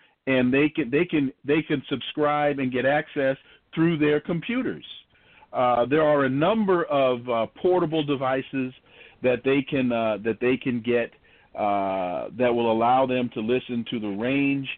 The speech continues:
of programming, whether it's music, whether it's comedy, whether it's, uh, talk radio that they're in,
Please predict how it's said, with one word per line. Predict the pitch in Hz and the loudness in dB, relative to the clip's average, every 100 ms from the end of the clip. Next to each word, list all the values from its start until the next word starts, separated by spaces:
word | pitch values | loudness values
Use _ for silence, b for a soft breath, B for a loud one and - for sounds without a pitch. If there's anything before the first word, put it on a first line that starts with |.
| B B B | B B B
of | 110 107 - | 0 0 0
programming, | 165 160 131 120 113 113 110 | 0 0 0 -2 -2 -2 -2
whether | 117 113 | 0 0
it's | 104 - | -2 -4
music, | 107 135 156 147 143 - | 0 2 2 0 -2 -2
whether | 120 104 | -2 -2
it's | 90 - | -6 -6
comedy, | 160 151 147 139 131 | -2 0 0 0 0
whether | 120 110 107 | 0 0 -2
it's, | 101 95 | -6 -6
uh, | 98 95 | -6 -2
talk | 143 139 131 | 0 0 0
radio | 123 123 117 110 107 _ b b - | -2 0 -2 -4 -8 _ b b -2
that | 113 110 | -2 0
they're | 110 113 | 0 0
in, | 131 | 0